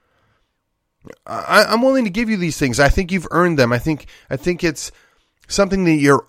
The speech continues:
owed by your community 'cause you went and served. I mean, that's a smart tactic. I applaud her for pulling that off. Now, whether or not she's gonna actually do it or has done it adequately, I can't know.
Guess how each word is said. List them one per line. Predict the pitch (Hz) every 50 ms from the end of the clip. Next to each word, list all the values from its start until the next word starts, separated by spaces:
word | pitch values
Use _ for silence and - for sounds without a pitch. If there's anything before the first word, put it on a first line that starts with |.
| _ _ -
owed | 156 170 180 175 170 151 123 104 95
by | - 135 123
your | 117 110 110
community | - - - 120 117 120 139 165 175 165 143 120 110
'cause | 92 - 117 95 107
you | 147
went | 151 143 127
and | 120 117
served. | - 160 151 113 - - - - - - - _ _ _ _ _ _
I | 127
mean, | 131 123 107 - _ _ _
that's | - 127 - -
a | 208
smart | - - - 151 151 156 151 - -
tactic. | - 160 190 254 - - 147 - - - - - _ _ -
I | - 127
applaud | 147 - - - 220 294 339 339 302
her | 240 180
for | - 160
pulling | 131 - 180 175 165 156
that | 151 143 156
off. | 208 269 226 226 254 - -
Now, | 147 135
whether | 139 143 139 135 135
or | 135
not | 127 127 123
she's | - 135 117 -
gonna | 127 117 110
actually | 117 110 - - 110 107
do | 117 202 254 247
it | 220 196 - - _ _ _ _ _ - - - - _ _ _ _ _ _ _ _ _ _ _ _ _ _ _ _
or | - 147 143
has | 139 120
done | - 151 143 127
it | 120 123
adequately, | 151 185 208 185 - - 147 120 135 147 123 -
I |
can't | 127 - 170 175 151 139
know. | - 151 156 156 165 160 -